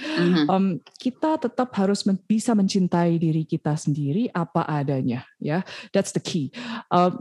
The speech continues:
Speaker 2: mencintai diri kita sendiri artinya juga, eh, mempercayai diri sendiri lagi, oke? Untuk bisa mengambil keputusan yang cocok buat diri sendiri.
Speaker 1: Ya,
Speaker 2: Ya. Nah,
Speaker 1: setuju.
Speaker 2: di sini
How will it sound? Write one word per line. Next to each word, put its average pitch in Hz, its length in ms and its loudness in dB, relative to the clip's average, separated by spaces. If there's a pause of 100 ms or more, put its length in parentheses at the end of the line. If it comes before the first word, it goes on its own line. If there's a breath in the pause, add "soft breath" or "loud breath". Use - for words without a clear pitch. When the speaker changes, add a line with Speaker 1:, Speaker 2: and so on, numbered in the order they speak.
Speaker 2:
mencintai 262 560 2
diri 240 240 0
kita 226 240 -2
sendiri 233 400 0
artinya 185 560 -2
juga, 190 480 0
eh, 165 320 -2
mempercayai 208 880 0
diri 165 240 0
sendiri 165 400 -2
lagi, 156 560 0
oke? 233 320 -4 (320 loud breath)
Untuk 208 400 0
bisa 196 320 2
mengambil 196 400 4
keputusan 196 560 0
yang 175 80 2
cocok 202 400 -2
buat 160 160 -2
diri 156 160 -2
sendiri. 156 320 -2 (480)
Speaker 1:
Ya, 147 160 -2
Speaker 2:
Ya. 151 160 -2 (320 loud breath)
Nah, 147 320 2
Speaker 1:
setuju. 151 240 -2 (320)
Speaker 2:
di 185 80 2
sini 220 640 2